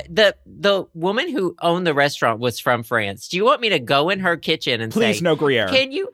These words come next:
Speaker 1: can
Speaker 2: I
Speaker 1: you make
Speaker 2: hate
Speaker 1: this
Speaker 2: Gruyere.
Speaker 1: but not use Gruyere because I think Gruyere is garbage"?
Speaker 2: <laughs> Can you make this with Black Diamond Reserve?
Speaker 1: Can you, like,
Speaker 2: Cheddar.
Speaker 1: take your French cooking and shove it up your asshole
Speaker 2: <laughs>
Speaker 1: and, like, not put Gruyere on this?
Speaker 2: Just imagine
Speaker 1: And then
Speaker 2: you
Speaker 1: I,
Speaker 2: walking back
Speaker 1: and then
Speaker 2: into
Speaker 1: I
Speaker 2: the
Speaker 1: spit
Speaker 2: kitchen.
Speaker 1: on her.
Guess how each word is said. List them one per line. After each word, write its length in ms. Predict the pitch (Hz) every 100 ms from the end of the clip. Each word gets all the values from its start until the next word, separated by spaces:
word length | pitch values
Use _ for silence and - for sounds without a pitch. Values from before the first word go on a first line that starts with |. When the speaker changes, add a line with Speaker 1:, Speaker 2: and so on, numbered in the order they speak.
| - - -
Speaker 1:
can 120 | 277
Speaker 2:
I 60 | 160
Speaker 1:
you 80 | 160
make 80 | 175
Speaker 2:
hate 220 | 190 196
Speaker 1:
this 140 | 226
Speaker 2:
Gruyere. 380 | 147 202 117 101
Speaker 1:
but 40 | 92
not 320 | 147 160 165
use 280 | 180 175 170
Gruyere 420 | 165 143 131 135
because 280 | 139 131 113
I 180 | 123
think 220 | 120 143 127
Gruyere 260 | 120 113
is 120 | 107 95
garbage"? 680 | 107 101 101 117 117 107 -
Speaker 2:
<laughs> 140 | -
Can 220 | 440 202
you 180 | 196 302
make 220 | 320 233
this 180 | - 180
with 160 | 156 -
Black 280 | 156 156 -
Diamond 340 | 180 151 139
Reserve? 680 | 131 123 120 113 120 - _ _ _ _
Speaker 1:
Can 240 | - 233 220
you, 160 | 233
like, 340 | 254 508 453 -
Speaker 2:
Cheddar. 260 | 156 165
Speaker 1:
take 160 | 156 151
your 120 | 190
French 400 | - 170 147 -
cooking 420 | - 127 156 160
and 120 | 139 104
shove 240 | 127 120
it 60 | 135
up 120 | -
your 160 | 107 -
asshole 760 | 98 104 110 - 123 123 131
Speaker 2:
<laughs> 120 | 143 175
Speaker 1:
and, 180 | 120 113
like, 260 | 107 104 101 -
not 520 | 123 113 113 110 117 -
put 280 | 151 131 104
Gruyere 460 | 120 104 101 101
on 160 | 110 120
this? 240 | 127 466
Speaker 2:
Just 240 | - 262 -
imagine 360 | 202 185 185 160
Speaker 1:
And 100 | 156
then 100 | 175
Speaker 2:
you 60 |
Speaker 1:
I, 60 | 165
Speaker 2:
walking 420 | 165 175 208 185
back 280 | 175 151 151
Speaker 1:
and 0 |
then 80 | 185
Speaker 2:
into 140 | 170
Speaker 1:
I 20 |
Speaker 2:
the 100 | 151
Speaker 1:
spit 240 | 151 143 147
Speaker 2:
kitchen. 260 | 143 156 165
Speaker 1:
on 220 | 180 165
her. 440 | 170 170 170 185